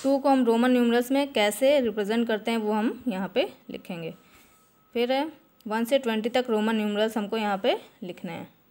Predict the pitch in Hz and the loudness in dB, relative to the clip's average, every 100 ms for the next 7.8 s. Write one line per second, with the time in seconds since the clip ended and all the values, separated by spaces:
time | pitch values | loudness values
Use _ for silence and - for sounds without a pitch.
0 | _ _ 220 220 294 - _ _ _ _ | _ _ -8 -4 -4 -6 _ _ _ _
1 | _ _ _ _ _ _ _ _ _ _ | _ _ _ _ _ _ _ _ _ _
2 | _ _ 202 190 214 233 254 240 240 233 | _ _ -4 0 0 0 0 2 0 -4
3 | 233 285 294 285 - 220 - - 262 302 | -4 -2 -4 -4 -6 -8 -8 -4 -2 -4
4 | 240 - 247 254 254 _ _ _ _ 233 | -10 -2 0 0 -6 _ _ _ _ -6
5 | 240 214 254 277 220 208 233 202 240 233 | 0 2 4 4 2 0 -2 -2 -2 0
6 | 208 208 196 214 208 190 - 277 440 - | 0 0 0 0 2 0 0 -2 -2 -8
7 | _ _ _ _ 190 190 254 | _ _ _ _ -10 -4 -4